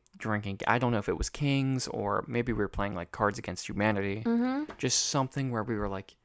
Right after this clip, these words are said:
Speaker 1: "Yeah, we're gonna do this, and we're committing to the fact that this is our intention to show up."
Speaker 2: I did not know
Speaker 1: Just
Speaker 2: this.
Speaker 1: gone.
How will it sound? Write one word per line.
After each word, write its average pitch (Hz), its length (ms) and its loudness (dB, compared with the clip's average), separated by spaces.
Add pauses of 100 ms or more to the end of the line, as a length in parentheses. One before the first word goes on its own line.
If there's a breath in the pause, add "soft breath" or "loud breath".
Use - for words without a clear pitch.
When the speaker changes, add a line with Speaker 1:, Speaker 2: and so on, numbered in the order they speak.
Speaker 1:
"Yeah, 196 340 2
we're 165 300 4
gonna 190 180 4
do 135 260 4
this, 123 400 2 (140)
and 120 180 2
we're 123 120 2
committing 120 420 0
to - 80 -12
the 107 80 -4
fact 110 300 2
that 104 140 2 (380)
this 127 220 -2
is 131 100 2
our 120 140 4
intention 113 720 -2
to 104 120 -6
show 113 380 2
up." 110 280 -2 (240)
Speaker 2:
I 294 140 0
did 302 160 2
not 185 260 0
know 208 80 0
Speaker 1:
Just 262 140 0
Speaker 2:
this. 175 440 -8 (120)
Speaker 1:
gone. 76 400 -2